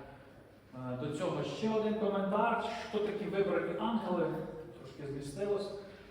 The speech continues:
Е, <clears throat> вибрані ангели — це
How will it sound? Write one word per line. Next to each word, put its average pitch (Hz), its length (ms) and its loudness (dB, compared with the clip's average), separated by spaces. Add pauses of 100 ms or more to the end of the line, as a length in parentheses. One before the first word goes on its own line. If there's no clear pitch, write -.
(180)
Е, 143 300 4 (480)
<clears throat> 190 280 0
вибрані 208 420 4
ангели — 214 340 4
це 180 120 0